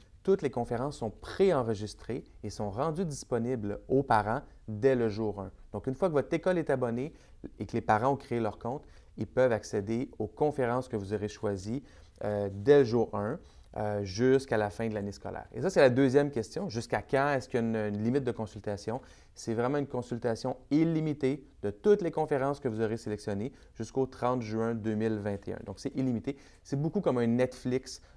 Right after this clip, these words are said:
de conférences web qu'on vous propose cette année. La troisième question qu'on a souvent, c'est « Est-ce que je veux savoir combien de parents se sont connectés ou qui ont consulté les conférences ? » Mais la réponse, c'est oui. On va vous fournir en fin d'année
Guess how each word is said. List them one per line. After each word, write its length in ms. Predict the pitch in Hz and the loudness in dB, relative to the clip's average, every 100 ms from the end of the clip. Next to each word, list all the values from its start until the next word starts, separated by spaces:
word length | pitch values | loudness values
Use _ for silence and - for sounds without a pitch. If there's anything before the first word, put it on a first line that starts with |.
| - | -4
de 80 | 104 | 0
conférences 520 | 110 107 101 98 - | 0 -2 -2 -4 -2
web 120 | 110 | -4
qu'on 140 | 113 101 | -2 -6
vous 100 | 95 | -6
propose 380 | - 95 104 | -8 -6 -6
cette 200 | - - | -6 -10
année. 160 | 95 - - - - - - - - | -10 -14 -20 -20 -20 -20 -20 -16 -12
La 40 | |
troisième 300 | - 131 214 | 0 4 4
question 260 | 180 127 190 | 2 0 0
qu'on 160 | 139 | 0
a 60 | 113 | -2
souvent, 320 | - 113 170 | -4 -4 -4
c'est « 180 | 220 143 | -2 0
Est-ce 160 | 147 127 | 0 -2
que 80 | 147 | -2
je 40 | |
veux 40 | 190 | 0
savoir 300 | 220 269 - | 2 0 0
combien 240 | 127 127 | 2 2
de 40 | 143 | 4
parents 320 | 120 117 147 | 4 4 0
se 120 | 123 | -4
sont 140 | 123 | -8
connectés 520 | 117 107 104 - 123 127 | -6 -4 -6 -4 0 0
ou 60 | |
qui 120 | 113 | -2
ont 60 | 107 | -6
consulté 400 | 98 101 104 110 | -6 -8 -6 -6
les 120 | 123 | -6
conférences ? » 540 | - 98 98 - - - - - - - | -6 -8 -8 -12 -16 -20 -20 -20 -20 -2
Mais 60 | 110 | 2
la 40 | |
réponse, 320 | 139 156 202 | 4 4 0
c'est 140 | - 117 | 0 -2
oui. 200 | 104 196 - - | -2 -6 -14 -4
On 80 | 107 | 2
va 60 | |
vous 60 | 139 | 2
fournir 400 | 143 147 135 185 | 2 0 2 -2
en 100 | 117 | -4
fin 160 | - 151 | -2 -2
d'année 400 | 123 107 117 | 0 -2 -2